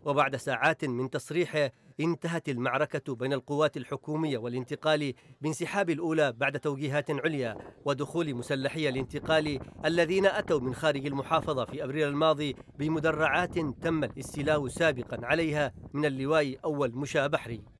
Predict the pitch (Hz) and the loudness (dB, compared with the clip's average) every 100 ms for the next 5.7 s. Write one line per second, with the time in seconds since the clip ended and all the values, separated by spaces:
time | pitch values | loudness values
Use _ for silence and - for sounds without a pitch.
0 | _ - 160 220 226 170 165 147 151 156 | _ -2 4 4 4 0 -2 0 -2 0
1 | 147 165 165 - 127 131 160 160 139 139 | 0 0 -2 -4 -2 4 4 4 0 -2
2 | 160 139 139 147 151 139 139 127 139 127 | -2 0 -2 2 2 4 0 0 -2 -2
3 | 147 147 147 120 110 _ _ - 139 151 | -4 -4 -4 -4 -6 _ _ 0 0 2
4 | 160 139 131 - 135 156 139 123 127 147 | 2 2 0 -2 -4 0 0 -2 -4 -2
5 | 135 117 139 170 160 151 | -2 -4 -4 0 2 4